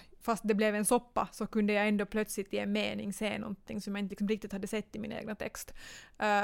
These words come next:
så, och det är ju där som jag känner att den kan vara till hjälp, att det, det är liksom någon att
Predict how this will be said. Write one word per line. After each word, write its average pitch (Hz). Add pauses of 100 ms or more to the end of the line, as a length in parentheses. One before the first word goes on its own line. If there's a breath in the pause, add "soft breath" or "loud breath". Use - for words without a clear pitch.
så, 214
och 220
det 214
är 220
ju 220
där 214
som 190
jag 202
känner -
att 214
den 202
kan -
vara - (640)
till 214
hjälp, 220
att 196
det, 208
det 202
är 196
liksom 202
någon 202
att -